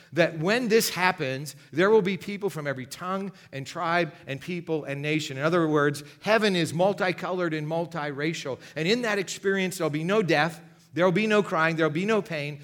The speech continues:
None of that will be around anymore. And in that time,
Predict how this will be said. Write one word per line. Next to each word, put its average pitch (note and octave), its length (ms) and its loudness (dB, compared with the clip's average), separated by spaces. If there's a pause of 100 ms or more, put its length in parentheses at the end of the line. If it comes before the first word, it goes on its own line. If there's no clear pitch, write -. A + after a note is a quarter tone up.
None G#3 240 0
of A#3 120 -2
that D#3+ 200 0
will D#3 80 -4
be F3+ 220 0
around F#3 420 -4
anymore. G3 540 -4 (960)
And D#3+ 100 0
in A3+ 160 0
that G3 220 -2
time, C#3 640 -4